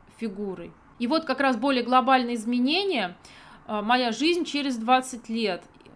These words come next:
Прибавьте к вашему возрасту двадцать лет, посмотрите, какой это будет день. Можете прям вот этот вот день представить по той же самой схеме, какую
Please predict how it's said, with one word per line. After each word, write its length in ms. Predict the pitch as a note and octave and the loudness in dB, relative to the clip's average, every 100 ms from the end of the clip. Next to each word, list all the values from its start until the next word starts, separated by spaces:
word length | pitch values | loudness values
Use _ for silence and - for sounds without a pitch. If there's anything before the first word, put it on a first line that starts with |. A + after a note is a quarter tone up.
| - - | -18 -6
Прибавьте 520 | B3 B3 B3 - G#3+ | 0 6 6 4 -4
к 60 | A3 | 0
вашему 320 | A3 A3 A3+ | 0 0 -4
возрасту 480 | A#3+ A3+ G3 - G3+ | -2 -2 -4 -8 -4
двадцать 400 | G#3 G#3 - A3 | 0 -2 -4 -4
лет, 220 | D4+ F4+ | -2 -2
посмотрите, 560 | C4+ A#3+ A#3+ B3+ B3+ G#3+ | -6 -2 -2 0 -4 -4
какой 340 | A3 A3 C4 | -4 0 0
это 140 | B3+ | 0
будет 440 | G3 A3+ G#3 F#3+ E3 | -4 -4 -4 -6 -10
день. 540 | E3 G#3 G3 G#3+ C#4+ | -6 0 2 0 -2
Можете 360 | C4 A3 A#3+ C4+ | -6 -6 -6 -8
прям 240 | C4 C#4 | -4 -2
вот 140 | C4 C4 | -2 -4
этот 220 | C4 A#3 | -4 -6
вот 200 | B3+ G#3 | -6 -4
день 260 | G3+ D4+ F4+ | 0 0 -2
представить 640 | D4 C#4+ - C4 G#3+ F#3+ | -6 -8 0 2 2 0
по 140 | G#3+ | -4
той 260 | G#3+ - D4+ | -4 -2 -2
же 100 | A#3 | -2
самой 360 | A3 - A3 G3 | -2 0 0 -4
схеме, 400 | - C#4 F4 D#4+ | -6 -4 -4 -4
какую 640 | A3+ A3 - C4 B3 G3 | -6 -6 -6 -2 0 -2